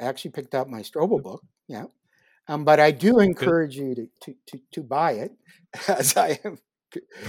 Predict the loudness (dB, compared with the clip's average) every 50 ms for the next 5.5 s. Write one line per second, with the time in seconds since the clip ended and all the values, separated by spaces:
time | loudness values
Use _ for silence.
0 | -10 -10 -10 -10 -4 0 2 4 4 4 4 4 4 4 4 4 4 2 2 4
1 | 4 4 2 2 0 2 2 4 4 2 2 0 -2 -6 -6 -8 -10 -8 -6 -6
2 | -6 -6 -8 -10 -12 -12 -10 -8 -8 -8 -8 -6 -6 -4 -4 -2 -2 -2 -4 -4
3 | -6 -8 -10 -12 -8 -6 -6 -6 -6 -8 -12 _ _ -16 -16 -14 -14 -14 -16 -18
4 | _ -16 -14 -14 -14 -14 -16 -18 -20 -20 -14 -8 -8 -4 0 4 4 4 4 2
5 | -2 -8 -6 -4 -4 -4 -4 -6 -12 -20